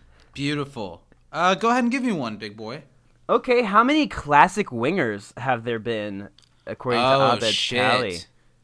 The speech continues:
Speaker 1: Like seven?
Speaker 2: Ooh, so close. Twenty-three.
Speaker 1: Oh, oh yeah, yeah, yeah. I can picture it now. I did not count the notches. Wow.
Speaker 2: It's okay. Roman numerals, it's tough.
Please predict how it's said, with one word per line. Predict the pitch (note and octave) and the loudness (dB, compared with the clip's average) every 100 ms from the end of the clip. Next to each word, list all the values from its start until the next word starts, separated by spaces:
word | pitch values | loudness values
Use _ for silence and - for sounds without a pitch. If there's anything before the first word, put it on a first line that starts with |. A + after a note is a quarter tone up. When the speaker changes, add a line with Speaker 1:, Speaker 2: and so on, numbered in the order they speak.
| _ _ _ _ | _ _ _ _
Speaker 1:
Like | G#2+ G#2 - | -10 -8 -8
seven? | - - - - G#2 A#2 E3 F#3+ G#3+ - _ _ _ - | -8 -8 -10 -4 -4 -4 -6 -8 -10 -14 _ _ _ -6
Speaker 2:
Ooh, | D3+ D#3+ C#3+ C3 A#2 A2 G2+ G2 F#2+ F#2+ F2+ E2 - _ _ | -2 -2 -2 -2 -4 -6 -8 -8 -8 -10 -10 -12 -14 _ _
so | - - F3+ | -8 0 0
close. | E3+ C#3 G#2 - | 2 -2 -2 -6
Twenty-three. | - D3 C#3+ C3 G#2 E2 F2+ _ _ _ _ _ _ _ - | -4 -2 -2 -6 -8 -8 -14 _ _ _ _ _ _ _ -6
Speaker 1:
Oh, | B2 C3+ A#2 G2 | -2 0 -2 4
oh | F3 A3 | 6 6
yeah, | G3 F#3 | 8 8
yeah, | F3+ E3+ | 8 6
yeah. | D#3 D3 B2 A2 | 4 4 4 2
I | B2+ | 0
can | C#3+ | -4
picture | C#3 - A#2 | -8 -8 -10
it | G2+ | -6
now. | G2 G2 G2+ | -4 -2 -2
I | A#2 B2+ | -2 -2
did | B2+ A2+ | -4 0
not | A#2+ A2+ A2 | 2 0 -2
count | C3 B2+ B2 A#2 | -2 -2 -4 -6
the | |
notches. | B2 G#2+ G2+ G2 F#2 G#2+ | -4 -2 -4 -8 -12 -6
Wow. | G#2+ F2+ | -4 -2
Speaker 2:
It's | F#2+ | -2
okay. | G2 F3 D#3 | 0 2 4
Roman | D3+ F3 F#3+ | 2 2 0
numerals, | D3 C#3+ C#3+ D3+ | -2 -2 -4 -6
it's | E3+ | -10
tough. | - A#2 B2+ | -6 -6 -6